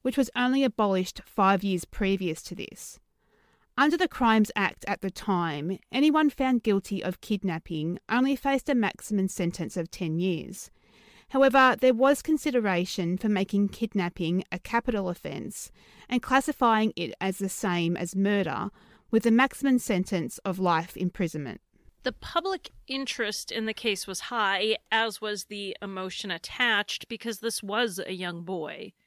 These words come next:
Speaker 2: There was a large reward on the table. So with all this, the tips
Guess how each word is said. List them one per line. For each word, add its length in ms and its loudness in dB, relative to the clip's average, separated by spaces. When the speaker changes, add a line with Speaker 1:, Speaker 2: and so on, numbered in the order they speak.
Speaker 2:
There 280 0
was 380 -2
a 160 -2
large 540 -2
reward 420 -4
on 140 0
the 80 -4
table. 640 -4
So 160 -6
with 160 -6
all 180 2
this, 440 0
the 120 -4
tips 380 -6